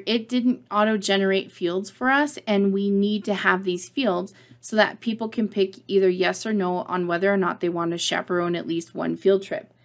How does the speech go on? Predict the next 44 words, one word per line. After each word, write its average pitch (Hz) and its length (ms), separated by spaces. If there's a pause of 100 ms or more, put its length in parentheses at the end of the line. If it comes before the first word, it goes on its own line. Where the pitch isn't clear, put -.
(400)
So 233 520
this 247 300
is 320 100
where 277 140
you 247 160
can 240 180
come 226 240
over 190 160
here 220 480
and 196 300
add 233 460
fields 196 600 (640)
fresh. - 600 (180)
So 214 280
we're 214 200
gonna 254 160
come 240 280
and 214 140
choose 214 260
a 208 60
radio 196 400
button. 240 460 (520)
Radio 220 340
buttons 247 320
are 214 100
different 214 460
than 214 140
checkboxes 214 800
in 202 260
that 190 220 (300)
radio 226 340
buttons, 240 440
people 233 340
can 220 240
only 220 280
select 196 400
one. 196 340
So - 180
black 196 360
and 208 120
white, 233 300
yes 190 300
or 180 80
no, 233 460